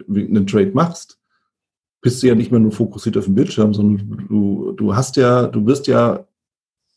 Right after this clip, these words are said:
und das kann mir auch keiner erzählen, dass man es nicht wird, du bist immer assoziiert dann damit,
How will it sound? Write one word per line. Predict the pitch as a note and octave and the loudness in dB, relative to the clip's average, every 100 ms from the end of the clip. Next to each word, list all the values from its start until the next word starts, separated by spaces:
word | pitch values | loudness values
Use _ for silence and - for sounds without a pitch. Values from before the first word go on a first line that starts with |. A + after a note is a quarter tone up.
| _ _ _ _ _ | _ _ _ _ _
und | G2 | -8
das | G2+ | -2
kann | A#2+ | 2
mir | A#2+ | 2
auch | |
keiner | A#2+ A#2 | 2 2
erzählen, | G2 A2 G#2+ | 2 2 0
dass | G#2 | 2
man | G2+ | -2
es | F#2+ | 2
nicht | A2+ - - - | 2 2 -6 -4
wird, | G#2 A2+ G#2+ F#2+ - - | 2 4 2 0 -12 -20
du | _ A#2 | _ -8
bist | A2+ D#3 | -4 0
immer | C3+ C#3 | 2 2
assoziiert | A#2+ C3 - - B2+ C3 - | -2 -4 -6 -4 0 0 0
dann | E2+ | -6
damit, | F2 E2+ D2+ | -6 -8 -10